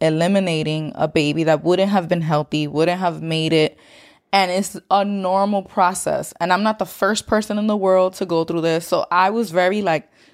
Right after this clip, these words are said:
super logical. And I also was like, "I have a nine-month-old son at home. Like, how blessed am I? I have a grown kid, Eli, nine years old, eight years old." And I'm like, "I'm fine." So I was just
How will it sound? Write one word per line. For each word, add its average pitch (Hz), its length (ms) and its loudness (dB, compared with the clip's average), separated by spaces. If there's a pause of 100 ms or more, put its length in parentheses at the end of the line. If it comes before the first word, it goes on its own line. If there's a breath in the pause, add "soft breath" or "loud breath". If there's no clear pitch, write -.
super - 340 0
logical. 180 720 0
And 262 400 2
I 196 140 2
also 240 340 0
was 220 160 -2
like, 156 180 -4 (560)
"I 254 60 2
have 381 220 0
a 214 80 2
nine-month-old 185 800 0
son 214 320 0
at 185 160 2
home. 190 380 2
Like, 165 160 2
how 208 260 2
blessed 165 580 0
am 175 140 0
I? 160 200 0
I 165 40 -2
have 190 180 -2
a 165 240 0 (220)
grown 185 320 2
kid, - 160 -2 (120)
Eli, 190 340 2 (180)
nine 165 300 0
years 165 180 -2
old, 160 200 0
eight 160 160 -2
years 156 200 -6
old." 147 280 -8 (640 loud breath)
And 180 180 2
I'm 185 220 2
like, 175 280 0 (260)
"I'm 269 240 4
fine." 160 680 -4
So - 160 0
I 202 180 4
was 233 200 0
just - 380 -4